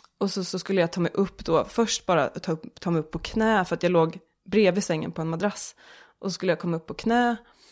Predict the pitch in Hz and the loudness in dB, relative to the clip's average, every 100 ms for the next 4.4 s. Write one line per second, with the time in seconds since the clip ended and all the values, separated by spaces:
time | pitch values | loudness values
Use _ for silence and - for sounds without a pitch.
0 | _ _ _ _ - 185 170 165 160 - | _ _ _ _ -4 0 2 0 -2 -6
1 | _ _ _ _ - 196 175 165 - 170 | _ _ _ _ -4 0 0 0 -2 -4
2 | 156 160 87 - 151 - 165 - 170 - | -2 -4 -4 -6 -8 -6 -8 -10 -12 -8
3 | 160 165 165 151 202 170 - 185 170 220 | -8 -6 -6 -2 -2 -2 -4 -2 0 0
4 | 269 156 151 | 2 2 0